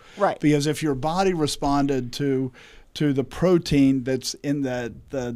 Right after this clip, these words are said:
Speaker 2: disease and in the virus is responding to this protein, and that's why you produced antibodies, then how could the vaccine possibly be better than actually getting the disease? But yet they're arguing that the vaccine's better than getting the disease. I mean, it's,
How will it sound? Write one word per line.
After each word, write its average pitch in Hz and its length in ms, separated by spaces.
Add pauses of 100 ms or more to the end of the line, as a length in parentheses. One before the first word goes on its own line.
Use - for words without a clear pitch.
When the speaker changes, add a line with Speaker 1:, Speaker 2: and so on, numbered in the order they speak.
(140)
Speaker 2:
disease 123 880
and 131 160
in 127 100
the 120 80
virus 120 600
is 117 180
responding 127 540
to 120 80
this 110 140
protein, 139 480
and 113 120
that's 120 220
why 127 100
you 113 120
produced 117 360
antibodies, 107 720 (460)
then 117 160
how 175 420 (300)
could 135 180
the 123 80
vaccine 127 480
possibly 117 680
be 113 140
better 110 420 (340)
than 131 140
actually 135 340
getting 127 300
the 113 80
disease? 113 640 (100)
But 135 160
yet 147 220
they're 143 180
arguing 143 560
that 117 140
the 123 80
vaccine's 123 500
better 127 240
than 120 140
getting 120 320
the 123 80
disease. 117 640
I - 20
mean, 135 180
it's, - 360